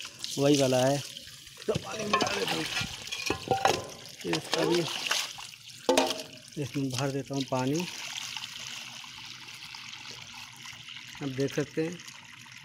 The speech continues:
इसमें भर देता हूँ।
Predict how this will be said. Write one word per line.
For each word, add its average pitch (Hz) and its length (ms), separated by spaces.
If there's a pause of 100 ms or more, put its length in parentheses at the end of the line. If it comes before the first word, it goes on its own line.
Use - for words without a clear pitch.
(3500)
इसमें 170 280
भर 151 140
देता - 240
हूँ। - 140